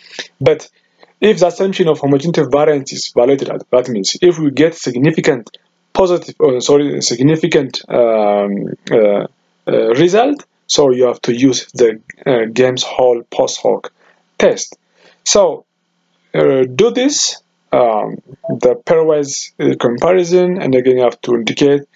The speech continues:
uh, your data name. Our data name is root stock, and gather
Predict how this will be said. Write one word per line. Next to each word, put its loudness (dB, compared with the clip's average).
uh, 2
your 4
data 0
name. -2
Our 0
data 0
name 2
is -2
root 0
stock, 0
and -2
gather 0